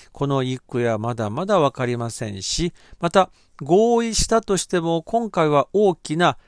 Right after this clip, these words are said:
野党と与党での大きな隔たりがあったわけで、それらを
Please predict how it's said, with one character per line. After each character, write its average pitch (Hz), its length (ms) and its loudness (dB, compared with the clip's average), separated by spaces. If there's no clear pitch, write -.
野 170 180 6
党 127 400 2
と 143 220 0
与 160 280 0
党 117 280 0
で 165 120 -2
の 139 240 -2
大 190 220 4
き - 160 -12
な 107 180 -4
隔 156 300 0
た 202 160 2
り 196 200 -2
が 180 200 2
あ 165 80 4
っ 175 80 -4
た - 180 0
わ 113 80 2
け 98 120 -6
で、 156 300 0
そ - 180 -2
れ 208 80 2
ら 180 180 6
を 160 220 4